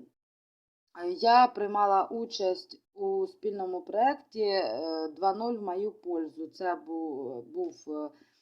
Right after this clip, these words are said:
російськомовний спільний проєкт. Ну, на той момент це було нормально, ми всі в'язали в різних с-, спільних проєктах. І,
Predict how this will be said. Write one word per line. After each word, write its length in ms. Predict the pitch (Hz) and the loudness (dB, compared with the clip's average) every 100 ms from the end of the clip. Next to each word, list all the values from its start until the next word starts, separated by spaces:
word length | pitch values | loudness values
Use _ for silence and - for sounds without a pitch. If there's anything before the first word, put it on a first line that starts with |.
| _ _ _ _ | _ _ _ _
російськомовний 1160 | 180 233 - 220 - - 208 196 165 151 151 156 | -4 -4 -2 -6 -6 -6 -6 -4 -4 -4 -6 -10
спільний 440 | - 175 156 156 | -8 -6 -6 -8
проєкт. 500 | - 175 220 285 277 | -6 2 4 4 2
Ну, 140 | 220 214 | -8 -6
на 160 | 180 | -6
той 240 | 170 220 202 | -4 -4 -2
момент 560 | 180 165 160 147 147 | -4 -4 -2 -4 -6
це 120 | - 160 | -10 -10
було 320 | 147 147 147 | -10 -10 -8
нормально, 760 | 156 175 214 240 262 262 233 | -8 -8 -2 2 2 2 -2
ми 220 | 196 175 160 | -4 -4 -6
всі 340 | - - 175 | -8 -6 -4
в'язали 640 | 156 165 156 165 156 143 | -4 -6 0 0 0 -2
в 500 | 139 135 143 147 139 151 | -10 -12 -10 -8 -6 -4
різних 440 | 185 170 143 147 139 | -2 -2 -6 -14 -16
с-, 340 | - 143 147 | -16 -12 -12
спільних 480 | - _ 160 151 147 _ | -14 _ -12 -12 -14 _
проєктах. 800 | 170 180 214 233 240 - 226 226 _ _ _ _ _ _ _ _ _ _ _ | -4 0 2 2 -2 -4 -4 -4 _ _ _ _ _ _ _ _ _ _ _
І, 340 | 220 233 240 | -2 2 2